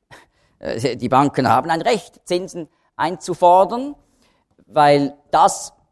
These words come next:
etwas ausgleichen soll, was die Entwertung des Geldes bewirkt, ja? Äh, darum ist das eine gerechte Sache. Aber Wucher, das ist da, wo man den Armen Geld gibt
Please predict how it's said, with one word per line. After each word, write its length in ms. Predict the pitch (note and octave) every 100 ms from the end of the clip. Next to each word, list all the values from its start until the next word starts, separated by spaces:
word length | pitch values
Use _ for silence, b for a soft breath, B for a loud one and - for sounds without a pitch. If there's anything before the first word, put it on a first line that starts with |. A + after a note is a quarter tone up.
| -
etwas 220 | D#3+ D#3+
ausgleichen 500 | - E3 - D3+ C#3+
soll, 180 | C3+ C3
was 140 | A#2+
die 100 | -
Entwertung 560 | G#2 F#2+ D3 F#3 - F3
des 140 | D#3
Geldes 580 | - D3+ C3+ G#2 - - -
bewirkt, 460 | D#3 B2 - _
ja? 280 | A#2 D3 - _ _ _ _ _ _ _ _ _ -
Äh, 260 | F2 - -
darum 200 | B2 B2+
ist 120 | A#2+
das 260 | A#2+ - _ _ _ _ _ _
eine 180 | _ G#2+
gerechte 380 | A#2 F3+ G3+ G#3
Sache. 320 | F3+ B2+ - -
Aber 340 | D#3 D3+ C3+
Wucher, 480 | D#4 E4+ - G3 G2+ _ _ _ _ _ _
das 160 | - C3+
ist 160 | C#3
da, 180 | D#3+ E3+
wo 80 | F3
man 160 | D#3 C#3+
den 220 | C3 -
Armen 460 | B2+ F#3 B3 E4 - _ _ _ _ _
Geld 300 | C#3+ F#3 -
gibt 580 | G#3+ C4 - _ -